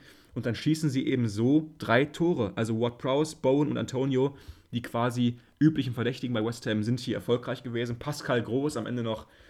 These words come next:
mit dem Ehrentreffer für Brighton. Aber West Ham wirklich das absolute, äh, Kontermonster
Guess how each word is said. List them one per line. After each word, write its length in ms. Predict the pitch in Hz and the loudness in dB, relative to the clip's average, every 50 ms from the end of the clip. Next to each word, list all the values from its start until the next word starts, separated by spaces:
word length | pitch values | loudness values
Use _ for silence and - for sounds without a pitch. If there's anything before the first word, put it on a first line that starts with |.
| - | -6
mit 160 | - 127 120 123 | -4 -2 0 0
dem 120 | 120 117 | 0 2
Ehrentreffer 480 | - 135 139 139 127 - 127 120 131 117 | 4 4 4 4 2 -4 -6 -6 -6 -4
für 140 | - 127 | -4 -2
Brighton. 520 | 107 107 101 104 117 117 - 139 143 139 - - - - - - - | 0 0 2 0 0 0 -2 -4 -4 -4 -8 -16 -20 -20 -20 -10 -2
Aber 380 | - 113 - 120 113 110 - - | -2 2 4 6 4 4 2 2
West 300 | - 117 131 - - - | 0 0 0 0 -2 0
Ham 160 | 160 156 143 | 2 4 4
wirklich 180 | 143 135 - 135 | 2 0 0 -4
das 140 | 139 123 - | -6 -4 -4
absolute, 540 | 139 - - 143 127 123 120 123 117 117 120 - - - - - - | -6 -2 0 0 0 0 2 0 0 0 -2 -8 -20 -20 -20 -10 0
äh, 180 | - 113 107 104 | 2 2 2 2
Kontermonster 1160 | - - 170 190 240 - 160 127 117 110 107 107 113 120 - - - 127 123 139 156 175 | 4 4 6 6 6 4 4 4 6 6 6 4 4 2 0 -2 -2 0 0 0 0 -4